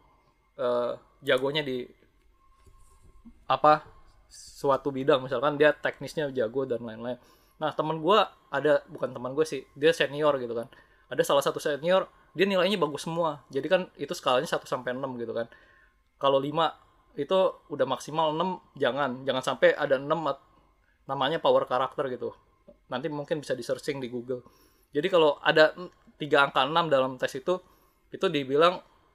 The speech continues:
orang ini berbahaya, terlalu dominan gitu. Jadi dia nggak bisa diajarin.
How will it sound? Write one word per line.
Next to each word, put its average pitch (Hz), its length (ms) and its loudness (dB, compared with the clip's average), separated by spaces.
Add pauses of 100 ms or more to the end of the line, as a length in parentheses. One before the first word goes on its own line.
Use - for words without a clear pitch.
orang 139 320 0
ini 190 240 -2
berbahaya, 139 680 0 (260)
terlalu 135 400 0
dominan 143 440 -2
gitu. 127 240 -10 (320)
Jadi 147 160 -2
dia 202 80 6
nggak 156 200 6
bisa 151 200 2
diajarin. 147 560 4